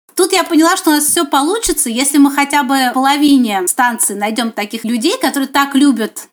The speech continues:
место, где они живут, и столько всего готовы интересного рассказать, то, ну, с некоторыми дополнениями такими краеведческими, и с некоторыми географическими дополнениями,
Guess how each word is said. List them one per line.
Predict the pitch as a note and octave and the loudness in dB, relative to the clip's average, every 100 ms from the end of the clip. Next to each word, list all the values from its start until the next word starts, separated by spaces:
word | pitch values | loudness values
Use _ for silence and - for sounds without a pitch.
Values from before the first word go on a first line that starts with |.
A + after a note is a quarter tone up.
| _ | _
место, | A#3+ C#4 G#4+ - | 0 2 2 2
где | C#4+ C4 | 0 2
они | B3+ A#3 A3 | 0 0 -2
живут, | A#3+ A3+ G3 - | -2 -4 -6 -6
и | G3+ | -8
столько | - B3+ - | -4 -2 -2
всего | - B3 B3 A3+ | -4 -2 -4 -2
готовы | A3+ A3+ A#3 | -4 -4 -6
интересного | A3 G#3+ A3+ A3 A3 G#3+ | -6 -6 -6 -6 -8 -6
рассказать, | - B3 B3 G#4+ B4 - - | -4 -2 0 0 -2 -8 0
то, | G#4 A#4+ | 0 4
ну, | E4 G#4+ | 2 4
с | - | 4
некоторыми | E4+ F#4 D#4 C4 B3+ | 4 2 -2 0 0
дополнениями | A3+ A#3 C4 B3+ C4 C#4 A#3+ A3 G#3+ G#3 G3+ G#3 - | 0 -2 0 2 4 4 2 0 -2 -4 -6 -10 -8
такими | A3 - A3 G3+ F#3+ F#3 - - | -6 -4 -6 -4 -6 -8 -16 -10
краеведческими, | A3+ A3 G3+ E4+ G#4 - F#4+ - F#4 F4+ F#4 F#4 F4+ | -6 -4 -2 -2 0 0 -2 2 4 4 4 2 -4
и | A3 | -8
с | - | -4
некоторыми | A#3+ A3+ - G#3+ G#3 | -4 -4 -4 -6 -6
географическими | F#3+ G#3 G3 F#3+ F3+ D4+ - - E4 D#4 | -4 -4 -4 -6 -2 0 0 0 2 2
дополнениями, | C4 C#4+ D4 D4 C#4+ D4 C4+ C4+ C4 B3+ | 0 0 0 4 4 4 2 2 2 0